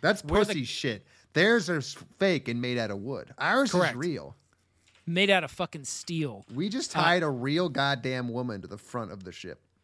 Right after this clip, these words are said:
Speaker 2: And it, that's where the cowgirl went. She fell through the earth onto the front of this ship. And it turns out that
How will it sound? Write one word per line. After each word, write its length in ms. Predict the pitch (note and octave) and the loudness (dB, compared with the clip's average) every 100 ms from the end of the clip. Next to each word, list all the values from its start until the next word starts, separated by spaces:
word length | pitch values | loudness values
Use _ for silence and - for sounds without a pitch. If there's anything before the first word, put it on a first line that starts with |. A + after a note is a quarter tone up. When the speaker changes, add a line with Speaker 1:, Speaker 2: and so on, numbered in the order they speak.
| _ _ _ - | _ _ _ -4
Speaker 2:
And 140 | F3+ | -2
it, 120 | F#3 | 0
that's 280 | F#3 A#3 - | 2 0 -2
where 160 | A#3 A3 | -4 -2
the 80 | |
cowgirl 480 | G3 G3+ G3+ F#3 F3 | -2 0 0 2 0
went. 240 | E3 C#3 A2+ | 0 -4 -6
She 140 | D3+ | -8
fell 240 | - F3 | -4 -4
through 340 | E3 - E3+ A3 | -6 -6 -4 -2
the 180 | B3+ A3 | -2 -2
earth 380 | A3+ E3+ - _ - | -2 -2 -6 _ 0
onto 320 | E3 G3 G3 | 2 2 -2
the 100 | F3 | -6
front 300 | - F#3 G#3 | -4 -2 0
of 40 | |
this 140 | F#3+ D#3+ | -2 -2
ship. 360 | - G#3+ B2+ - _ _ _ - | -2 -2 -4 -8 _ _ _ -6
And 100 | E3 | -4
it 80 | D3+ | -2
turns 260 | F#3+ G3 | -2 0
out 260 | G3 F#3+ D#3+ | 4 4 2
that 160 | D#3 | -4